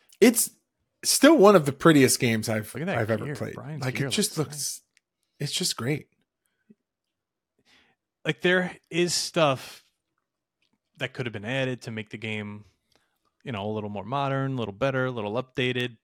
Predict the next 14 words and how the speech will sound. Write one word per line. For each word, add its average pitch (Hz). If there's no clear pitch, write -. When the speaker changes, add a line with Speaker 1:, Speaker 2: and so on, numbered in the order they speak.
Speaker 2:
but 160
it 151
stays 151
Speaker 1:
Yeah. 127
Speaker 2:
true 147
to 120
what 123
it 92
was, 120
which 107
I 110
think 113
is -
fine. -